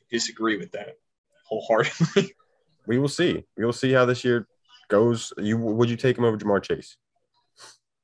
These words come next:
Speaker 1: For this year, I don't know, dude, 'cause I'm just worried he's gonna miss half the <laughs>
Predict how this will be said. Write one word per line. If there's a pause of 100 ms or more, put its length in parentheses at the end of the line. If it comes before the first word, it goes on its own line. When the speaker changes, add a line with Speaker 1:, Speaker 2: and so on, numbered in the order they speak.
(140)
Speaker 1:
For
this
year, (1040)
I
don't
know,
dude,
'cause
I'm
just
worried
he's
gonna
miss
half
the
<laughs>